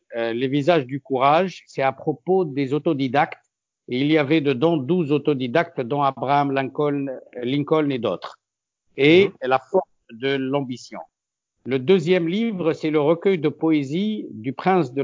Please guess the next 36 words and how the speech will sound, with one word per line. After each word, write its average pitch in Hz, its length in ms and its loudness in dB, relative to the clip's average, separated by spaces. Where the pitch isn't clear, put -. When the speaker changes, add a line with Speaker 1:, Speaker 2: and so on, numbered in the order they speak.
Speaker 1:
des 127 140 0
poètes 139 320 0
arabes, 165 420 2
Al-Mutanabbi. 139 720 -2
Et, 156 380 6
euh, 117 520 2
lui, 127 520 -2
c'est, 165 640 0
euh, 113 440 0
le 113 240 2
roi, 127 560 4
euh, 104 600 -2
de 92 180 -8
la, 123 420 2
de 101 180 -4
l'ambition 151 680 0
positive. 120 600 -6
Et 123 100 2
franchement, 165 460 0
Speaker 2:
Mhm. 170 60 2
Speaker 1:
ça 143 240 4
a 135 60 4
marqué 151 400 -4
ma 131 160 2
vie. 160 340 -2
C'est - 340 -8
ce 151 80 -10
qui 147 400 -4
explique 151 640 -6
le 123 160 2
chemin 143 380 0
que 135 140 0
j'ai 117 140 0
tracé 117 440 -2
jusqu'à 107 280 -4
maintenant. 95 380 -8